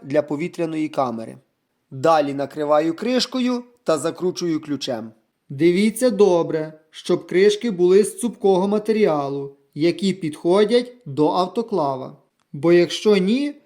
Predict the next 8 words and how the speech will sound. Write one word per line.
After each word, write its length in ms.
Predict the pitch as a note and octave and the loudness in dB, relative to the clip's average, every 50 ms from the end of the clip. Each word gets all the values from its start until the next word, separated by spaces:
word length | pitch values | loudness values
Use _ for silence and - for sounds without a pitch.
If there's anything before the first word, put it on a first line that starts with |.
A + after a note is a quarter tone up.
| _ _ _ | _ _ _
то 140 | _ F#3 F#3+ | _ 2 2
після 380 | F#3 - C#4 B3 - B3+ A#3+ G3+ | 4 2 0 0 2 2 2 2
закінчення 640 | F3 G3 G3+ G#3 - A3 G3+ - - E3+ D#3+ D#3 D3 | 2 0 -2 0 -2 -2 -2 -2 -6 -6 -6 -6 -6
стерилізації 1160 | - - D#3+ D3 C#3+ C#3+ C#3 C#3 C3 C3+ D#3 E3 F3 G3 G3 G3+ - A#3 A#3 A#3 A#3 A#3 - _ _ _ _ | -6 -6 -6 -4 -4 -4 -4 -6 -6 -4 -4 -2 -2 -4 -4 -8 -8 -6 -4 -4 -6 -6 -10 _ _ _ _
вони 320 | - F#3 A#3+ C4+ C#4+ C4+ A#3+ | -2 0 0 2 2 2 2
можуть 360 | G#3 G3+ F3 D#3 F3 D#3+ D3+ | 4 2 2 2 0 -2 -2
бути 400 | D3+ D#3 D#3+ D3 D3 - C3 C3 | -2 0 2 2 2 0 -4 -4
деформовані, 1080 | C3+ C#3+ D#3+ D#3 - D#3 D#3 D3+ D#3+ E3+ F3+ F#3 F#3+ F#3 F#3+ F#3+ F#3 F#3 F#3+ F#3+ G3 | -2 -2 -2 -2 0 -2 -2 -2 -2 -2 0 0 0 -2 -2 -4 -4 -4 -4 -4 -6